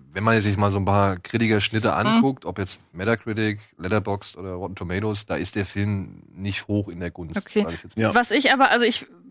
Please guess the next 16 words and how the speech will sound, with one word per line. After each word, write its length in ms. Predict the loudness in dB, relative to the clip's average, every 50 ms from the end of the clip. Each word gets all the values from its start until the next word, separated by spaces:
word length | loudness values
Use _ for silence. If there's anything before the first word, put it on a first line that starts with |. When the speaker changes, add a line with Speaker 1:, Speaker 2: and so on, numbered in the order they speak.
| -14 -4
Speaker 2:
manchmal 400 | 2 4 4 4 4 4 4 6
bei 120 | 6 6
meinem 320 | 6 6 4 4 4 2 2
strangen 380 | 2 4 4 4 6 6 4
Geschmack 300 | 4 2 4 2 2 2
verstehe 400 | 0 -2 -2 0 2 2 2 2
ich's. 200 | 2 0 -4 -8 -12 -18 -20 -20 -20 _ _ _ _
In 160 | 6 6 8
diesem 240 | 8 8 8 8 8
Fall 180 | 8 6 6 6
verstehe 340 | 4 2 2 2 2 2 2
ich's 200 | 2 2 2 4
nicht, 480 | 6 6 6 6 4 0 -6 -8 -12 _ _
weil 260 | 2 2 4 4 2
ich, 280 | 0 0 0 0 2 4
ähm, 480 | 6 6 6 6 6 6 6 4 2